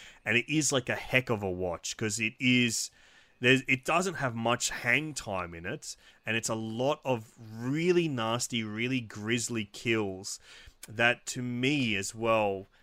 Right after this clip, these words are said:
because we get, we meet all these characters slightly,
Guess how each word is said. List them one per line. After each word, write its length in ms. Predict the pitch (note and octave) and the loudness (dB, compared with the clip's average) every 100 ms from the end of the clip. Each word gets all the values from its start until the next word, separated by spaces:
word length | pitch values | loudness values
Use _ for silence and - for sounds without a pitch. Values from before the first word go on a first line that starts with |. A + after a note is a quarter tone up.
| _ - | _ -8
because 880 | A2 - B2 A#2+ A2+ - - - _ _ _ _ - | -8 -4 0 0 -2 -6 -12 -14 _ _ _ _ -12
we 160 | A2 | -10
get, 360 | A2 B2+ B2+ - | -6 -6 -6 -10
we 160 | B2+ A#2+ | -8 -6
meet 320 | A#2+ D#3 F3 | -2 -2 -2
all 220 | A#2+ A2 | -4 -6
these 200 | G#2+ G#2+ | -4 -8
characters 440 | - A2 G2+ G2+ F#2+ | -10 -8 -8 -8 -8
slightly, 960 | - - - G#2+ A2+ A#2 G#2+ F2+ F#2 | -6 -6 -6 -2 -2 -2 -8 -18 -20